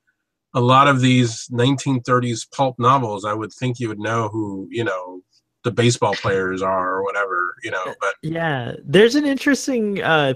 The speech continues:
Speaker 2: thing about Picard. Uh, I mean, the things that he's very knowledgeable about, he's really knowledgeable, but I think that he takes this, like, fiction with a,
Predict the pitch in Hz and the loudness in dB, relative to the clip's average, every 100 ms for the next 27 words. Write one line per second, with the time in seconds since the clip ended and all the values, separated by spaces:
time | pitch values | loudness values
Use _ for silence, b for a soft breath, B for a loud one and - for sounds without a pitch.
0 | - 165 175 165 127 - 139 - 135 151 | 0 -2 0 0 0 -4 -8 -4 -2 0
1 | 147 127 - 123 117 110 110 120 - _ | 0 -2 -4 -4 -2 -4 -6 -8 -10 _
2 | - - - 131 139 135 131 180 185 165 | -20 -20 -6 -2 0 -2 -2 -2 0 2
3 | 139 127 139 131 117 113 131 131 135 135 | 2 2 0 0 0 0 -2 -2 -4 -2
4 | 135 135 151 147 139 139 127 131 113 117 | -2 -2 -2 -2 0 0 0 -2 -2 -2
5 | 117 131 131 131 135 135 139 135 123 120 | -2 -2 -2 -2 -2 -2 -2 -2 0 2
6 | 120 160 160 190 180 180 - 143 131 - | 2 0 0 -2 -2 -6 0 0 0 0
7 | 135 - - 117 123 113 b b b b | -2 -2 -4 -2 -2 -6 b b b b
8 | _ _ - 131 - 135 123 120 113 117 | _ _ 0 0 2 -2 0 0 2 2
9 | 113 | 0